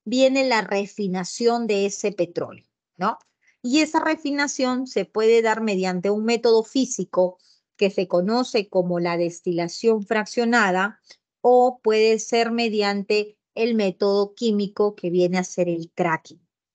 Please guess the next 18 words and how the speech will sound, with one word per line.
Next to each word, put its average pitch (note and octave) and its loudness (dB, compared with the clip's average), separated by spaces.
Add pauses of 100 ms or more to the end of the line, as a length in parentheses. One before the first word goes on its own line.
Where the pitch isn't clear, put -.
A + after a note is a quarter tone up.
(160)
¿no? - -4 (420)
Entonces, C4 0
¿en C4+ 2
qué F4 2
consiste D#4 0
cada A#3+ 4
uno A#3+ 0
de A3 4
estos A3 -4
procesos? - -6
Comencemos C#4+ 0
hablando A#3+ 2
sobre A3 4
la E3+ 2
torre G#3 2
de G3+ -2
destilación F3+ -2
fraccionada, G3 0